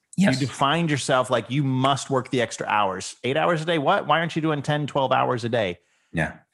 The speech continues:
Speaker 2: And, and, and what I eventually learned was, listen, working hard does not mean working smart.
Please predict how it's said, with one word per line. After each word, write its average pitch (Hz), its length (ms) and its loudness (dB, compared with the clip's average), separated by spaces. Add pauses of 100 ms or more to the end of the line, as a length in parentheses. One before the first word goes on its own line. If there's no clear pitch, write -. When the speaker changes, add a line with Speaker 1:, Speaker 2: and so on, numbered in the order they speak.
(100)
Speaker 2:
And, 143 200 -2
and, 143 180 -4
and 135 200 -2
what 139 120 2
I 120 140 2
eventually 113 440 -2
learned 175 340 -2
was, 113 220 -2
listen, 117 420 -4 (360)
working 156 380 -2
hard 123 300 0
does 104 160 -8
not 107 260 -2
mean 101 400 -4
working 101 340 -4
smart. 87 360 -4